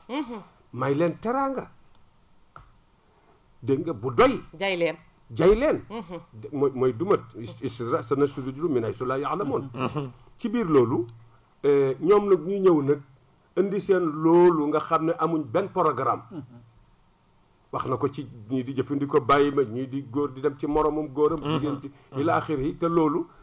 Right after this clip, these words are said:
Speaker 2: sama wiye bugg ko. Lamb ko, laalu ko, daf ko tere woon, dafa bokk ci yi mu tere.
Speaker 3: Aha.
Speaker 2: Dégg nga, pour ñu tegu ci yoon.
Speaker 3: Aha.
Speaker 2: Ñoom nag ñu ñëw nag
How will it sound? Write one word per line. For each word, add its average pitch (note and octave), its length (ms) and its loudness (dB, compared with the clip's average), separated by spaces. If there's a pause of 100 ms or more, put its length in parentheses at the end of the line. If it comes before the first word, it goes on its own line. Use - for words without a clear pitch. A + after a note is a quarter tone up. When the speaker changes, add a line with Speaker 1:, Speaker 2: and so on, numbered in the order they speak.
(120)
Speaker 2:
sama F3 300 2
wiye E3+ 220 4
bugg C#3+ 300 -6
ko. A2+ 160 -12 (640)
Lamb E3 300 4
ko, D#3 120 0
laalu D#3+ 300 4
ko, D#3+ 100 -6
daf C3+ 140 -6
ko E3 120 -4
tere D3+ 240 -4
woon, B2+ 260 -4
dafa A#2 120 -12
bokk D3 240 -4
ci C#3 120 -14
yi D3 80 -4
mu D#3 140 -2
tere. C#3 240 -6 (300)
Speaker 3:
Aha. A#2 320 -8 (160)
Speaker 2:
Dégg D#3 240 2
nga, F3+ 240 0
pour E3+ 220 0
ñu D#3+ 240 2 (120)
tegu C#3+ 240 -2
ci D#3 120 -6
yoon. A#2 260 2 (120)
Speaker 3:
Aha. C3 260 -2
Speaker 2:
Ñoom F3+ 220 6
nag E3 140 4
ñu E3 140 2
ñëw D#3 200 6
nag B2 160 2